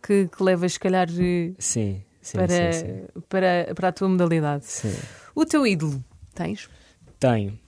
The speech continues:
Speaker 2: Assim, o meu ídolo mesmo que eu adorava conhecer até, acho que é o Tom Slingsby.
Speaker 1: Ok. Para
Speaker 2: Que
Speaker 1: quem não
Speaker 2: é
Speaker 1: sabe,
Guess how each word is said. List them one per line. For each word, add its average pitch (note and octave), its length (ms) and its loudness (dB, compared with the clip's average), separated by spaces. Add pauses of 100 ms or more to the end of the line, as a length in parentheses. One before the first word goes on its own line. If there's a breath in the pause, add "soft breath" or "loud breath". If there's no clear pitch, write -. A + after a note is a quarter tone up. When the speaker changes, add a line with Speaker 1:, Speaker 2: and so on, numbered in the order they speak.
Speaker 2:
Assim, B2+ 360 0
o B2+ 80 2
meu C3 280 2
ídolo C3+ 680 4
mesmo B2 1080 2 (920)
que - 80 -2
eu A2+ 160 6
adorava A2 680 2 (720)
conhecer A#2 500 4
até, B2 520 2 (100)
acho A2 240 -6
que - 80 0
é A2+ 40 4
o A2 280 2
Tom G#2+ 240 -2
Slingsby. G2 640 -6 (320)
Speaker 1:
Ok. D#3 420 0
Para F3+ 100 0
Speaker 2:
Que - 60 0
Speaker 1:
quem G3 60 6
não G3 100 6
Speaker 2:
é - 40 4
Speaker 1:
sabe, D3+ 300 2